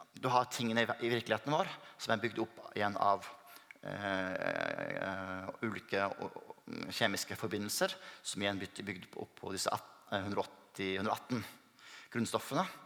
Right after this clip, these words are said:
som igjen byg-, bygd opp på en ting materie. Så alt er materie. Og det s-, det, det er interessant at, eh, så b-, både en materialistisk f-, vir-, virkeforståelse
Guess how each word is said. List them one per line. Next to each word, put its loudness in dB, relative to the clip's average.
som 0
igjen 6
byg-, -4
bygd 2
opp -8
på -4
en 2
ting 0
materie. 2
Så -2
alt 4
er 6
materie. 4
Og 0
det 4
s-, -2
det, 2
det 4
er 4
interessant 4
at, -4
eh, 2
så -2
b-, -10
både 4
en 2
materialistisk 0
f-, -6
vir-, 6
virkeforståelse 0